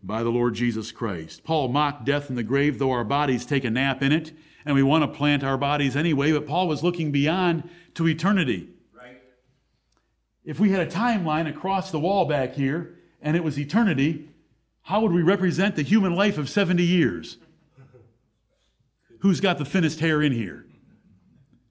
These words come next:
Speaker 1: We'd take one strand of your hair and put it up there,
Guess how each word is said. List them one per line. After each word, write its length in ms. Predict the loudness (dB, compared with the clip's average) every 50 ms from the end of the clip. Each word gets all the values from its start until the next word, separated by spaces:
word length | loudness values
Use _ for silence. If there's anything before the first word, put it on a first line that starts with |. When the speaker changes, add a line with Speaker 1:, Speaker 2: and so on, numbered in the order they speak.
| _ _ _ _ _ _ _ _ _ _ _ _ -2
Speaker 1:
We'd 180 | 0 2 2 4
take 240 | 4 4 4 4
one 240 | 2 2 4 4 2
strand 400 | 0 0 0 2 2 4 4 2
of 80 | 2 4
your 180 | 2 2 2
hair 240 | 4 2 2 2 2
and 100 | 2 0
put 140 | 2 2 2
it 80 | 2 2
up 160 | 0 -2 0
there, 340 | 0 0 2 0 -2 -4